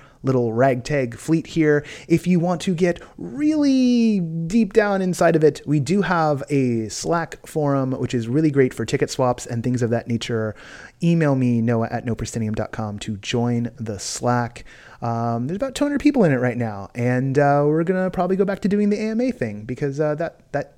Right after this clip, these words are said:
was really fun when we did it, and I haven't done it in a while 'cause I've been busy. And yes, we will do some live streaming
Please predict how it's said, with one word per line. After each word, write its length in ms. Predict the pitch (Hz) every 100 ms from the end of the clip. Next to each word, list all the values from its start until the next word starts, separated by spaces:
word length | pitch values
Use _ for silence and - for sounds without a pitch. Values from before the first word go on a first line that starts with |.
| -
was 120 | 175
really 160 | 220
fun 240 | 240 262 339
when 140 | 330
we 100 | 139
did 160 | 123 113
it, 140 | 113
and 160 | 120 127
I 60 |
haven't 180 | 131 151
done 120 | 180
it 40 | 185
in 60 |
a 60 | 123
while 300 | 110 104 104
'cause 140 | 123
I've 60 | 123
been 100 | 143
busy. 300 | 170 147 95 - - - - - - -
And 140 | 160
yes, 480 | 170 170 - - -
we 160 | 131 139
will 240 | 139 143
do 160 | 131 139
some 180 | 147
live 200 | 127 120
streaming 480 | 113 123 113 113 107